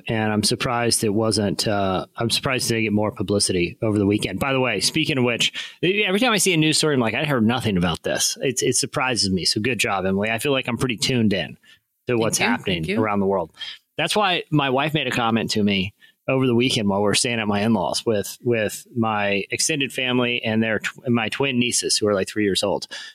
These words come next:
Speaker 1: We're, we're on the, we're getting on the plane to leave. And she goes, "Did you hear?"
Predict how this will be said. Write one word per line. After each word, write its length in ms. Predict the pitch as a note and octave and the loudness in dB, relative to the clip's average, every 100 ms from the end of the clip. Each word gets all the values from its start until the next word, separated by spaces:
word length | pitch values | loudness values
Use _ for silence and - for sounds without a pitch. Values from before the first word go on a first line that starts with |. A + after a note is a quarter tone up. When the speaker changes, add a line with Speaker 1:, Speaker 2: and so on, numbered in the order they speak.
| _ _ _ _ _ | _ _ _ _ _
Speaker 1:
We're, 220 | B2 C3+ - | -2 -2 0
we're 240 | C3+ C3 B2+ | 2 2 0
on 560 | C3 D3+ E3+ D#3+ C#3 D3 | 0 2 2 2 2 0
the, 80 | C#3+ | 0
we're 140 | B2+ A#2 | 0 0
getting 340 | C3+ D#3+ D3+ | 0 -2 -2
on 280 | C3 C3+ C3 | 0 2 2
the 80 | A2+ | 0
plane 360 | - B2 G#2+ | -2 0 0
to 60 | G2 | 2
leave. 300 | G#2 F#2 - | 2 2 0
And 80 | G#2 | -2
she 160 | A#2+ | 0
goes, 220 | A#2 G2 - | 0 -2 -2
"Did 160 | A#2 | 0
you 100 | A2 | 0
hear?" 400 | G#2+ C#3+ - - | 0 0 -2 -6